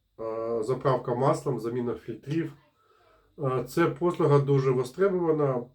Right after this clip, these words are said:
Ми її не робили, тому що було перегружен сервіс продажами,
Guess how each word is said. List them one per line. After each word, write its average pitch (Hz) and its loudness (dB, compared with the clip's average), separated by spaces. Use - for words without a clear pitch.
Ми 147 2
її 143 2
не 127 6
робили, 143 6
тому 135 0
що 127 -2
було 131 0
перегружен 135 2
сервіс 120 2
продажами, 165 0